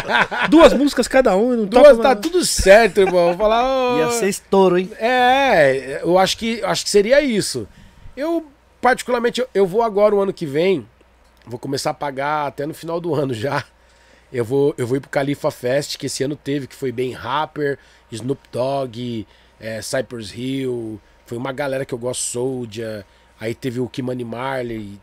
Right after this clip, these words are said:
Speaker 1: teve um outro que teve o, o, o, o, o Kimani não, que teve o Damian Marley.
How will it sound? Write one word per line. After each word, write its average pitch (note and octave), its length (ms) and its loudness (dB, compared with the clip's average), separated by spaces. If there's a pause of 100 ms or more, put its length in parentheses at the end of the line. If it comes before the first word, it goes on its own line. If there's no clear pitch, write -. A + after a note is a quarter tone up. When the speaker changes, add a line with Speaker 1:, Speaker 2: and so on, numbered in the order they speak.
(120)
Speaker 1:
teve A#2+ 180 -6
um B2+ 120 -4
outro C3 180 -6
que - 60 -20
teve A#2+ 220 -8
o, A#2 40 -10
o, A#2 460 -12 (260)
o, A2+ 40 -20
o, G2+ 720 -16
o G#2+ 40 -14
Kimani D3+ 360 -6
não, B2 280 -4 (640)
que - 80 -20
teve C3+ 220 -8
o C3 40 -6
Damian C#3 360 2
Marley. G2 400 -10